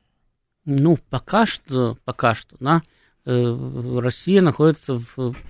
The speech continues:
потенциально выигрышной ситуации, потому что если она таки сумеет в конфликт не втянуться, ну, то есть избежать,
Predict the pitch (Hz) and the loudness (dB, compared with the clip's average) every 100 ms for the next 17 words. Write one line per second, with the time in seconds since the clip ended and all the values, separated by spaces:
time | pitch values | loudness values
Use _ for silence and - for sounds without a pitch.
0 | - 143 151 135 147 160 151 123 131 131 | 0 2 4 2 4 4 4 2 2 2
1 | 131 120 123 117 127 123 117 - 135 127 | 0 -4 -6 -8 -12 -8 -8 -10 -14 -14
2 | - 127 123 - 127 127 - 127 131 127 | -8 -4 -4 -2 -2 -2 -2 -2 2 0
3 | 123 _ _ _ _ _ _ - - 131 | -2 _ _ _ _ _ _ -16 -8 0
4 | 127 - - - 139 135 131 120 - 127 | 0 -2 -20 -2 4 6 6 4 -2 -6
5 | 120 131 117 127 - - 165 214 - 120 | -4 -4 -4 -8 -8 -4 -2 -2 -6 -14
6 | 117 _ _ _ _ _ _ _ _ _ | -14 _ _ _ _ _ _ _ _ _
7 | _ - 139 127 139 135 131 123 127 110 | _ -4 0 0 2 2 4 2 2 -2
8 | - | -8